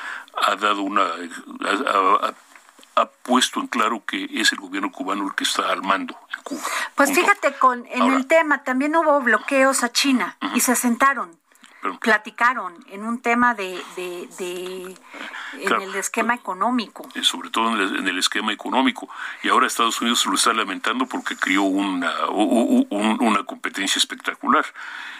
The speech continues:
Speaker 1: El problema con Cuba es, por un lado,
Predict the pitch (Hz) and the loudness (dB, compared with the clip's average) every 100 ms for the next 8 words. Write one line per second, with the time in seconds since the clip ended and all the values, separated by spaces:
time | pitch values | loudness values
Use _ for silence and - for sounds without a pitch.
0 | - 349 - 101 92 87 85 - _ _ | -14 -6 -2 -2 -2 -4 -6 -10 _ _
1 | _ - _ 98 90 117 131 127 - 98 | _ -20 _ -2 0 2 2 0 -2 -12
2 | - 123 120 107 107 110 - - _ - | 0 2 2 0 0 2 2 0 _ -10
3 | 104 120 120 117 - | -2 2 4 4 0